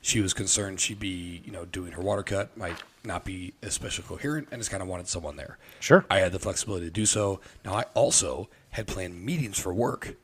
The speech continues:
Speaker 1: all Wednesday outside of the weigh-in times. And, of course, everything then hits the fan. I'm texting everybody, "Are you still coming?" "Nope, nope, nope,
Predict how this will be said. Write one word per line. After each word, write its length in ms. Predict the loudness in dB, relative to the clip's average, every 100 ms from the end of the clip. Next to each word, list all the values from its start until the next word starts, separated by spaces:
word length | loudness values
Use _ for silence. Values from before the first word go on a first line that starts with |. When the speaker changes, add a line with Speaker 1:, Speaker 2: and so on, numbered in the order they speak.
| _ -20 0
Speaker 1:
all 380 | 6 10 10 8
Wednesday 400 | 4 2 0 -2 -4
outside 420 | 0 2 0 0
of 60 | -4
the 80 |
weigh-in 320 | -4 -4 -6 -8
times. 380 | -12 -10 -14 -16 _ _ _ _ _ _ _ _ _ _ _ 0
And, 580 | 2 2 0 -4 -8 -12 -14 _ _ _ _ _ -2
of 120 | 2
course, 300 | 4 2 0
everything 340 | 2 2 2 0
then 140 | -4
hits 180 | -4 -6
the 100 | -4
fan. 220 | -4 -4
I'm 160 | -6 -2
texting 340 | -2 0 -2
everybody, 440 | -4 -4 -4 -4 -6
"Are 100 | -8
you 100 | -4
still 160 | -6 -4
coming?" 440 | -4 -4 -4 -8 -6
"Nope, 220 | -4 -4 -8 -10
nope, 260 | -4 -4 -6 -10
nope, 240 | -4 -4